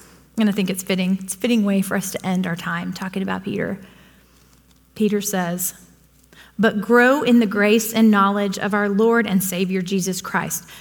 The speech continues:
To him be the glory both now and to the day of eternity. Amen." These are the words that Peter left for us.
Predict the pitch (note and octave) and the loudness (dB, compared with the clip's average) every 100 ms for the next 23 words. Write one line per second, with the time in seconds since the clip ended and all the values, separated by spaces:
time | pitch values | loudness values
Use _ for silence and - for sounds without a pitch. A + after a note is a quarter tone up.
0 | - A#3 G3+ F#3 D#4 A3 G#3 G#3+ G#3+ G3+ | -4 0 2 2 4 4 4 2 4 2
1 | G3 A3+ B3 A#3+ G#3 G#3 F#3 F#3 G#3 G3+ | 2 2 4 6 4 4 2 2 4 4
2 | G3+ G#3+ A#3 A#3+ G3+ G3 - G#3+ G3+ - | 4 4 2 0 0 0 0 -2 -2 -6
3 | - - - G3+ G3 G#3+ A#3 A3+ F#3+ F#3 | -12 -6 2 4 4 4 2 0 -2 -2
4 | F#3 G3+ F#3+ F3+ F3 E3+ F#3 - _ - | -4 -2 -2 -2 -4 -4 -4 -12 _ -20
5 | _ G3 F#3+ F#3 F3 - - _ _ _ | _ -4 -4 -4 -8 -16 -20 _ _ _
6 | _ _ _ _ _ _ _ _ _ _ | _ _ _ _ _ _ _ _ _ _
7 | - G#3 G3+ G#3+ G3+ F#3 F3+ - F3+ - | -2 -2 0 -2 -2 -2 -4 -6 -8 -4
8 | F#3+ F#3 F#3 E3+ - - - - - - | -2 -2 -2 -4 -6 -8 -8 -12 -14 -20